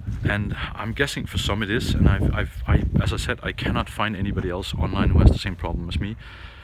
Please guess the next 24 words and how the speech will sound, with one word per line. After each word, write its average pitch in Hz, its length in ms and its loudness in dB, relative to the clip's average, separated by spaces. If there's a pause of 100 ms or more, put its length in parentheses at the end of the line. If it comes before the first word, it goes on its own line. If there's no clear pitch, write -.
(220)
Um, 87 580 -4
or 95 480 -4 (140)
the 90 80 -10
fact 90 300 -6
is 87 140 -4
that 78 180 -6
a 80 40 -14
lot 85 160 -6
of - 120 -10
people 82 200 -8
have 85 180 -12
these - 140 -8
problems 82 480 -8 (100)
and 85 100 -12
they 82 60 -4
shut 85 240 -6
up 82 80 -8
about 82 320 -8
it 82 120 -14
and 82 180 -12
they 82 80 -6
resell 80 400 -10
the 82 140 -16
system. - 420 -14